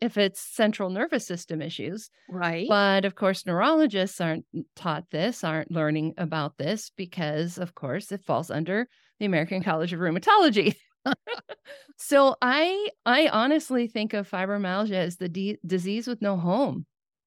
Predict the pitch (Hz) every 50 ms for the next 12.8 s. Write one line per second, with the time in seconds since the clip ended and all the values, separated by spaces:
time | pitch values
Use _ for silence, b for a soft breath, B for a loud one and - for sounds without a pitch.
0 | _ _ _ _ _ - 180 180 165 175 180 180 185 175 196 214 339 247 - -
1 | - - _ _ - - - - 208 208 214 214 214 214 214 240 311 311 240 214
2 | 214 202 175 202 247 247 - - - - - - _ _ _ _ _ _ - 247
3 | 277 294 285 - - - 381 349 339 330 262 226 226 208 208 214 214 214 208 196
4 | 180 180 180 175 - - - - 202 196 190 190 190 196 214 254 254 - - -
5 | - - 214 208 208 208 - 190 175 175 175 - - 180 180 180 170 175 - 185
6 | 180 185 180 175 170 170 170 175 180 165 160 170 - - 151 156 - - - 180
7 | 170 _ _ _ _ _ _ _ _ _ _ _ _ - 175 190 190 185 180 -
8 | 214 170 175 190 - - 170 175 175 170 170 170 170 170 - - - _ _ _
9 | _ - 160 185 208 202 - 170 147 151 160 - 180 170 156 156 156 - 156 147
10 | 147 151 170 165 165 165 170 160 - 175 160 156 151 - 165 170 - - 151 170
11 | 170 - - 185 220 240 214 165 143 139 - 135 147 - - - 139 - - 143
12 | 147 - 170 156 156 - - - - - - 170 165 170 -